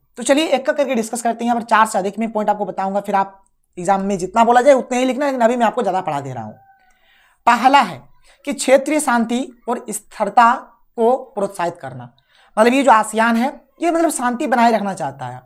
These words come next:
पूरे विश्व में शांति बनाए रखना चाहता है, सब स्थिरता को यहाँ पर प्रोत्साहित करता है।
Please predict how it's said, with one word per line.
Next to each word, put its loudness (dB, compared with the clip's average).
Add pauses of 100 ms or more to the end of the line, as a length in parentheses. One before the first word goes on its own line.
पूरे 0
विश्व -4
में -2
शांति -4
बनाए -2
रखना -2
चाहता -2
है, 0
सब -8
स्थिरता 0
को -6
यहाँ -4
पर -2 (920)
प्रोत्साहित 2
करता 2
है। 2